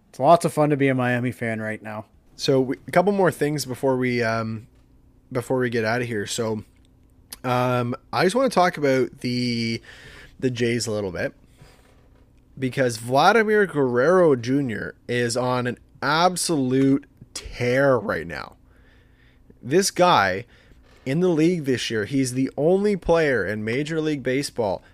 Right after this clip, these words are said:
Speaker 2: to get to base safely every single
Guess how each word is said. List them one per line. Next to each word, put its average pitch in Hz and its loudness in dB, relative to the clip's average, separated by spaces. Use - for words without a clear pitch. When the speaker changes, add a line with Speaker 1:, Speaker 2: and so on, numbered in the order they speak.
Speaker 2:
to 131 -2
get 139 -2
to 143 -2
base 127 -2
safely 120 -4
every 165 -2
single 139 0